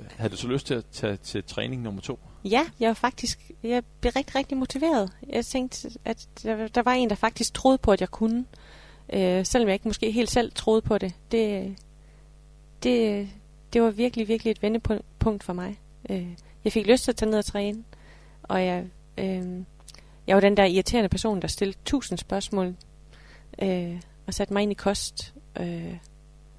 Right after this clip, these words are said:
Speaker 2: og så videre. Ja, øh, det var, det var, det var bare... Øh, ja, en rusketur, der var motiverende. <laughs>
Speaker 1: Og, øh, hvad, hvad, øh,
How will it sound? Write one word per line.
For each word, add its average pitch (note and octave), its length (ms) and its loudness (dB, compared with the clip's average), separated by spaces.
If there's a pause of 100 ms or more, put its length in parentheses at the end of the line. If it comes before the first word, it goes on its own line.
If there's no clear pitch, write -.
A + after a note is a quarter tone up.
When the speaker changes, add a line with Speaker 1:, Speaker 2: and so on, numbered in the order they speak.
(1040)
Speaker 2:
og F#3 100 -4
så - 100 -4
videre. F#3+ 400 -2 (180)
Ja, G3+ 140 -2 (420)
øh, F#3 300 -4 (340)
det A#3 100 4
var, A3 200 4 (160)
det A3+ 80 0
var, A3 140 -2 (260)
det A#3+ 80 2
var A#3 60 4
bare... A#3 380 -2
Øh, G3+ 200 -4 (1200)
ja, G#3+ 160 -4 (180)
en G#3+ 140 -6
rusketur, A3+ 520 2
der G3+ 80 4
var F#3 100 4
motiverende. G3+ 560 0
<laughs> - 60 0 (1200)
Speaker 1:
Og, A2+ 420 10
øh, G2+ 260 6 (360)
hvad, A#2+ 220 8
hvad, C3+ 200 10 (120)
øh, G#2+ 680 8